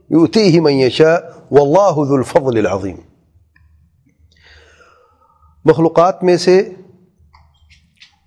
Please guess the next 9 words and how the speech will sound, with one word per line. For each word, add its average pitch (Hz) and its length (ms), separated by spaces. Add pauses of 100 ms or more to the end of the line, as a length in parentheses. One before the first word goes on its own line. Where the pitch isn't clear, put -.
(460)
سب 185 240
سے 180 120
افضل 151 260
کون 165 260
ہے؟ 165 220 (1800)
انبیاء 131 300
علیہ 131 120
الصلوۃ 113 800
والسلام۔ 85 400